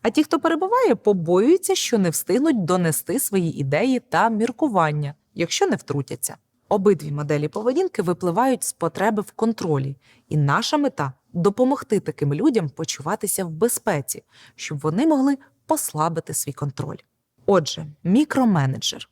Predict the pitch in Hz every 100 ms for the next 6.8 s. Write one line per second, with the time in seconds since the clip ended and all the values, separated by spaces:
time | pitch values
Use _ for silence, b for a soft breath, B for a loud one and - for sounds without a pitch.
0 | _ 147 196 294 240 180 208 202 196 156
1 | 135 151 135 151 180 320 330 330 _ -
2 | 170 214 247 208 151 135 160 156 156 147
3 | 139 147 180 196 311 349 330 320 - _
4 | 294 320 - 190 165 147 151 196 202 -
5 | 165 - 165 - - 156 - _ _ _
6 | _ B B B - - 285